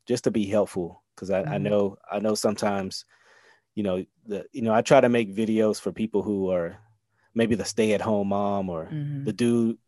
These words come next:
Speaker 1: who, who, like, man, he, he don't know where to start. And
Speaker 2: Mm-hmm.
Speaker 1: so I try to be helpful in those areas to
Speaker 2: Mm-hmm.
Speaker 1: where,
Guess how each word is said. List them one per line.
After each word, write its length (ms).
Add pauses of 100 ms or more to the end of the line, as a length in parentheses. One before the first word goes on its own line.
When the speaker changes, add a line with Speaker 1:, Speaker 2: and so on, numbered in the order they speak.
(120)
Speaker 1:
who, 360
who, 320
like, 240
man, 160
he, 220 (160)
he 120
don't 160
know 120
where 120
to 60
start. 500 (380)
And 120
Speaker 2:
Mm-hmm. 100
Speaker 1:
so 260 (180)
I 80
try 160
to 80
be 140
helpful 320
in 80
those 180
areas 520
to 100
Speaker 2:
Mm-hmm. 40
Speaker 1:
where, 380